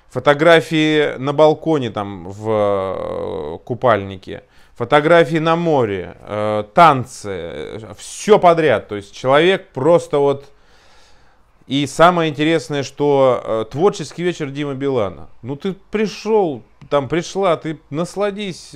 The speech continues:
что называется, общением с коллегами-то. Нет, надо показать себя, понимаете? То есть у женщины уверенность в себе появилась, надо ее транслировать. Зачем делать такие, э, замечания публично?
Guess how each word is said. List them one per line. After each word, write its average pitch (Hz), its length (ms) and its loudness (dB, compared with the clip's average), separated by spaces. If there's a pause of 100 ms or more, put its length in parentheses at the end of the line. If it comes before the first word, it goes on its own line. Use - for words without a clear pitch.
что 156 180 -12
называется, 131 1040 -4
общением 147 440 -6
с 127 80 -18
коллегами-то. 139 720 -4 (300)
Нет, 156 300 -4
надо 143 160 -4
показать 135 580 -6
себя, 131 560 -8
понимаете? 127 300 -14
То 104 100 -12
есть - 240 -14 (480)
у 117 80 -8
женщины 165 960 -4 (420)
уверенность 131 640 -2
в - 40 -20
себе 113 280 -8
появилась, 85 560 -16
надо 127 380 -2
ее 117 420 -4
транслировать. 113 960 -8 (540)
Зачем 165 520 -2
делать 135 380 -2
такие, 113 720 -6
э, 107 140 -6
замечания 120 640 -6
публично? 117 640 -12